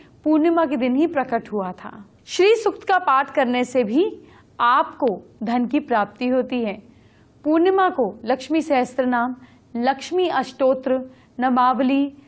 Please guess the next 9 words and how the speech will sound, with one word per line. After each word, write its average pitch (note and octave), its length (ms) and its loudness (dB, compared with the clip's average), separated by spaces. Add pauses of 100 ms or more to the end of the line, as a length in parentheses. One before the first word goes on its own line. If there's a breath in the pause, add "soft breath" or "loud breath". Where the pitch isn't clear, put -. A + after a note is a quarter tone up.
(280 loud breath)
सिद्धि E4+ 320 4
लक्ष्मी D#4 380 2
कवच, B3+ 520 0 (120)
श्री D4+ 280 0
सूक्त, - 420 -4 (320 soft breath)
लक्ष्मी D4+ 440 0
सूक्त, D#4 440 -4 (100)
महालक्ष्मी D4+ 640 0
कवच, C#4 460 -2